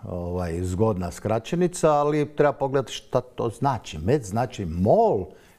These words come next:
Energy Trade. Drugim riječima, ina je za četrdeset cijela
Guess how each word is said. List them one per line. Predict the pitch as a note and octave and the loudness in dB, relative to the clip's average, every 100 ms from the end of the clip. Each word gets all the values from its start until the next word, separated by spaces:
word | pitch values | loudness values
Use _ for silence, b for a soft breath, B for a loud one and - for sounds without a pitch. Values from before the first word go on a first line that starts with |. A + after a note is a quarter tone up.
| - | -2
Energy | A2+ A#2+ G2 E2+ F#2 - - | 0 0 -2 -4 -8 -10 -8
Trade. | - - - - B B B B B B | -8 -8 -14 -20 B B B B B B
Drugim | - G3+ G3 | 4 6 6
riječima, | D#3+ - A2+ G2 - | 2 0 -2 -2 0
ina | F#3+ A#3+ A#3 | 2 4 6
je | G3+ C#3+ G2+ | 6 4 0
za | G#2 A#2+ | 0 0
četrdeset | A2 B2+ - A2 C3+ C3+ A2+ | 0 -2 -2 2 2 2 -4
cijela | - B2+ A#2+ G#2 | 0 2 2 0